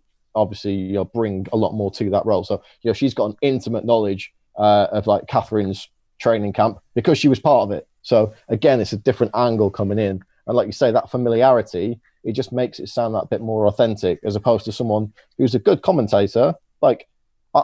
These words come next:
I'm, I think I'm a pretty good commentator. You could stick me in front of two guys I've never seen before and, and I'll do a good job of it. But stick me in with, like, Paddy Pimblett versus Brendan Loughnane, two guys I've known for,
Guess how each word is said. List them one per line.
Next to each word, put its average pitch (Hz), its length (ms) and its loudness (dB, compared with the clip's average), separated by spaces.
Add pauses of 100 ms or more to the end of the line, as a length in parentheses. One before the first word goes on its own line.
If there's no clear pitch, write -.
(160)
I'm, 190 200 2
I 185 80 4
think 139 160 -2
I'm 113 100 -4
a 110 60 -4
pretty 110 200 -2
good 113 120 0
commentator. 131 460 2
You 131 140 0
could 131 140 -4
stick - 260 -6
me 127 160 0
in 117 120 -2
front 127 160 -4
of 107 60 -18
two 127 160 2
guys 120 260 4
I've 113 100 -4
never 117 200 -2
seen 123 240 -2
before 120 340 2
and, 123 100 2
and 117 200 0
I'll 113 100 4
do 110 200 2
a 104 40 4
good 101 140 -2
job 107 140 2
of 95 120 -2
it. 87 160 0 (280)
But 120 280 4 (360)
stick - 300 -2
me 143 180 6
in 135 120 4
with, 123 140 4
like, - 340 2 (640)
Paddy 135 260 2
Pimblett 123 360 2
versus 117 260 2
Brendan 120 300 0
Loughnane, 123 600 0
two 127 160 -2
guys 117 260 4
I've 110 120 -6
known 117 400 -2
for, 117 260 0